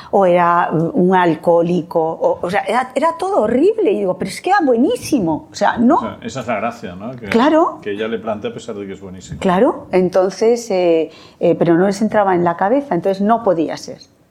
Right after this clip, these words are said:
Speaker 1: Y, y, y así era, era, era todo, todo, eh, eh, todas las escenas que se les ocurrían, eh, no tenían,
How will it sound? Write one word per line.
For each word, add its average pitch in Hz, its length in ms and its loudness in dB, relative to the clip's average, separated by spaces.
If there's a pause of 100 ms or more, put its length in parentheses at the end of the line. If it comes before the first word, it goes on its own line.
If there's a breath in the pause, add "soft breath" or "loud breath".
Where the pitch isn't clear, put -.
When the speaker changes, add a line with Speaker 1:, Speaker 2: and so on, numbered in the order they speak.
(420)
Speaker 1:
Y, 151 800 0
y, 156 120 -6 (720 loud breath)
y - 40 4
así 202 260 2
era, 196 340 4
era, 175 300 2
era 185 420 -2 (240)
todo, 156 320 0
todo, 156 560 0
eh, 135 840 -2 (540 loud breath)
eh, - 80 -12 (580)
todas 147 200 0
las 156 160 -2
escenas 151 440 -2
que 156 100 -8
se 147 160 -2
les 139 200 -4
ocurrían, 156 680 -2
eh, 139 160 -8
no 151 160 -6
tenían, 143 640 -4